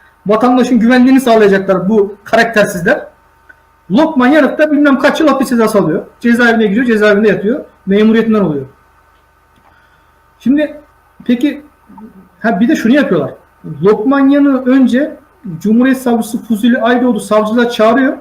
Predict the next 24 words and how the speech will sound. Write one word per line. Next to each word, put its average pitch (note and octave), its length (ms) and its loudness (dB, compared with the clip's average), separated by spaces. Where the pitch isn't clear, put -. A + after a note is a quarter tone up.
Diyor C#4+ 160 2
ki, - 260 -4
"Bu C#4 100 0
tutanağı B3+ 540 0
senden A#3+ 600 0
organize A3+ 440 2
şube A#3 300 -2
istediğine A3+ 460 0
dair, F3 380 -2
işte F#3 280 -6
bizim G3+ 320 0
böyle A3+ 220 2
böyle A3+ 220 2
bir A3 60 0
soruşturmamız A3 560 0
olacak, F#3+ 400 -2
böyle A#3+ 240 2
böyle A#3 120 0
uydurma A#3+ 480 0
bir A3+ 60 -2
tutanak C4+ 360 -4
tut, - 220 -8
bize G3 180 0
gönder A3+ 580 2